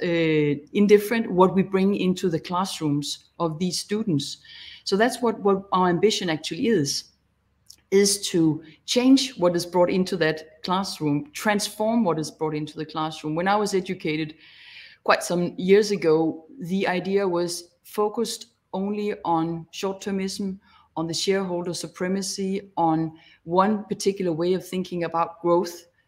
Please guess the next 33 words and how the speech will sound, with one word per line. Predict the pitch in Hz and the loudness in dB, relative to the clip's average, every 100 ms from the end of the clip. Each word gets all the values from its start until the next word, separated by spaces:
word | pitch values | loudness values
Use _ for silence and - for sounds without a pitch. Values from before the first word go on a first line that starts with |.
| _ 170 | _ -2
uh, | 165 160 151 | 0 0 0
about | 160 160 - | 0 -2 -2
scaling | - 185 180 202 202 | -4 0 2 2 -2
in | 165 160 | 0 -2
one | 160 180 | 0 -2
particular | - - 190 190 175 | -6 -8 -6 -4 -4
way. | 170 202 160 - - - - | -2 -2 -2 -6 -20 -20 -10
And | 175 | -6
I | 175 | -2
think | - - | -4 -2
that | 196 185 | -2 -2
rethinking | 175 226 247 - 180 165 165 160 | 2 4 4 2 -4 -2 -2 -4
of | 160 160 | -4 -4
the | 170 | -4
business | 185 202 202 190 | 0 -2 -2 -4
model | 165 160 165 | -2 -2 0
that | 175 165 | 0 2
we | 180 | 2
have | 156 | 2
heard | 185 185 | 0 2
already | 170 175 180 180 | 2 2 0 0
on | 160 | 0
this | 185 - | -2 -4
panel | 185 170 180 180 | -4 -2 -2 -4
is | 180 160 165 | -2 -2 -2
what | 170 175 | -4 -2
we | 175 | -2
need | 180 185 | -2 -4
to | 165 | -8
see | - 180 170 _ | -8 -8 -10 _
much | 170 175 175 - | 0 0 0 -2
more | 165 160 156 156 | -2 -2 0 0
of. | 151 | -2